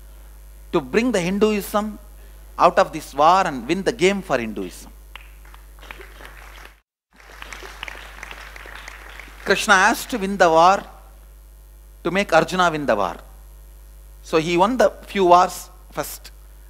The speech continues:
Only then he was able to make the Arjuna win the war. So I think that's what I did. Because now I have to make the Sanatana Hindu Dharma, the Arjuna win the war.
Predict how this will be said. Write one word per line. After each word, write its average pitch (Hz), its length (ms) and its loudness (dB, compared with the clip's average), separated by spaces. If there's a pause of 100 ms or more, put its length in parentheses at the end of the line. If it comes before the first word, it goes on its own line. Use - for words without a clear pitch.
Only 196 180 -2
then 220 120 2
he 196 60 0
was 175 160 0
able 180 160 -2
to 170 80 -4
make 160 180 -6
the 151 80 4
Arjuna 131 300 0
win 127 120 -4
the 120 100 2
war. 98 200 -4 (720)
So - 180 -4
I 165 40 0
think 156 300 -8 (580)
that's 147 200 -2
what 143 180 4
I 98 60 -4
did. 82 200 -12 (3250)
Because 151 240 -2
now 165 120 6
I 170 80 8
have 170 80 6
to 170 80 -8
make 175 180 -6
the 117 320 2 (1040)
Sanatana 156 440 0
Hindu 156 200 -6
Dharma, 147 320 2
the 135 60 0
Arjuna 147 360 -2
win 156 140 -8
the 156 80 -2
war. 190 240 -6